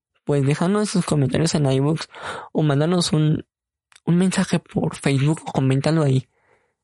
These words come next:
en la página. Porque la verdad, los recuerdos llegan.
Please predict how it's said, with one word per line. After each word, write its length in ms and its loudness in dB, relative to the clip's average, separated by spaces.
en 120 2
la 60 2
página. 420 0
Porque 340 -2
la 100 4
verdad, 360 0
los 100 4
recuerdos 440 -2
llegan. 360 -4